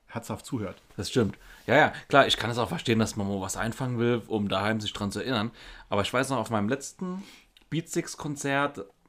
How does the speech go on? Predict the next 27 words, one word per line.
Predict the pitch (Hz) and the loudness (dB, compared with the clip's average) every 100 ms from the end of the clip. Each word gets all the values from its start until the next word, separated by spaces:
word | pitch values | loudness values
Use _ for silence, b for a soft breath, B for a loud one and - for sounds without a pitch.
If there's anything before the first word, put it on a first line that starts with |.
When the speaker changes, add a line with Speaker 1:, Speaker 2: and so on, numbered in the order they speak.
| _ _ | _ _
Speaker 2:
in | 120 107 | -2 2
der | 104 | 0
Garage | 98 95 92 110 135 | 0 -2 0 0 0
in | 110 | -6
Saarbrücken | 104 95 - - - 92 | -8 -10 -10 -16 -10 -10
müsste | 90 - | -8 -12
das | 87 | -14
gewesen | - 82 82 92 | -10 -10 -10 -10
sein, | 92 92 127 _ b b b b _ _ _ _ | -12 -10 -12 _ b b b b _ _ _ _
da | 98 92 - | -6 -6 -6
ist | - 101 | -8 -6
der | |
Sänger, | 90 117 - - | -2 -2 -2 -6
die | |
kennen | - 110 | -2 0
Sie | 101 | 0
ja, | 90 | -4
die | |
Band. | 87 82 87 - _ - | -6 -8 -8 -18 _ -10
Speaker 1:
Was? | 113 135 - _ | -6 -6 -10 _
Speaker 2:
Die | 98 | -6
Beatsticks. | 110 104 - 90 - - _ - | -2 -2 -4 -10 -12 -20 _ -10
Speaker 1:
Ja. | - - B B B | -10 -12 B B B
Speaker 2:
Ist | - | -4
der | 107 | -2
Sänger | - 113 131 | 4 4 6
auch, | 113 117 110 | 4 4 0